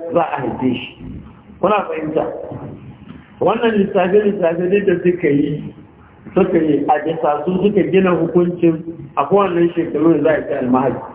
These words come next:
Kuma a cikin waɗancan zai bayyana zai yi hijira. Kun gane da kyau. Amma ashabu wannan dangane da masu ilimin dafin kenan, kun gane wannan? Shi ne a ɗauki wasu lambobi ko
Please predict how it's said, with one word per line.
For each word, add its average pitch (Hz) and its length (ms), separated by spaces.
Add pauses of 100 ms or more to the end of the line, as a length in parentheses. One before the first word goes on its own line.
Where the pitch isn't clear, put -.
(480)
Kuma 180 160
a 170 140
cikin 180 160
waɗancan 180 640 (680)
zai 180 240
bayyana 156 540
zai 170 140
yi 139 100
hijira. - 460 (240)
Kun 180 160
gane 202 240
da 151 220
kyau. - 140 (960)
Amma 226 240 (100)
ashabu 185 600
wannan 202 400
dangane 202 420
da 170 100
masu 156 320
ilimin 175 380
dafin 165 420
kenan, 110 280
kun 160 140
gane 170 200
wannan? 139 380 (600)
Shi 160 140
ne 180 100
a 151 220
ɗauki 156 380
wasu 180 280
lambobi 180 800 (600)
ko 175 180